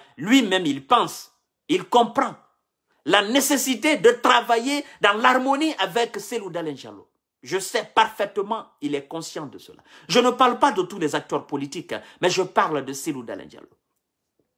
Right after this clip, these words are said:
Parce que, ce que vous devez savoir, le seul acteur politique qui a, c'est-à-dire, qui a donné de,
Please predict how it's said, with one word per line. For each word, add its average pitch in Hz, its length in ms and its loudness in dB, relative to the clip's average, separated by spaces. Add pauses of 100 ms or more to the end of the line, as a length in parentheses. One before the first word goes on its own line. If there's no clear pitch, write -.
(340)
Parce 165 180 4
que, 208 240 2 (480)
ce 226 120 4
que 233 100 0
vous 160 120 0
devez 160 180 0
savoir, 123 540 -2 (1080)
le 226 160 6
seul 349 340 8
acteur 262 480 4
politique 277 520 2 (2500)
qui 294 280 8 (220)
a, 254 340 6 (920)
c'est-à-dire, 262 680 0 (1300)
qui 285 280 4
a 254 160 8
donné 302 380 4
de, 196 580 6